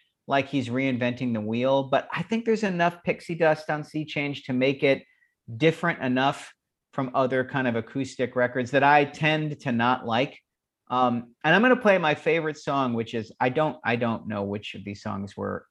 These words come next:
hits. It wasn't a single. I think Lost Cause was the single.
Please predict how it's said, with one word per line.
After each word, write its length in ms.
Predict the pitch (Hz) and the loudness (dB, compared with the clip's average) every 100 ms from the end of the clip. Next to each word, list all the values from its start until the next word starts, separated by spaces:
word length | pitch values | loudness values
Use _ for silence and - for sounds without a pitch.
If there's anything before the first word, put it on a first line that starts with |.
| _ _ _ _ | _ _ _ _
hits. 300 | - 131 127 | -4 -2 0
It 40 | |
wasn't 320 | 143 175 160 123 | 6 6 6 0
a 40 | |
single. 380 | - 151 131 110 | -2 -4 -2 -2
I 80 | 110 | -2
think 200 | - 107 | -4 0
Lost 460 | 120 135 131 - | 4 4 2 -4
Cause 500 | - 113 117 131 131 | -4 0 2 2 -2
was 160 | 117 110 | -8 -8
the 100 | 107 | -10
single. 640 | - 120 123 127 135 | -6 -4 -2 -2 -2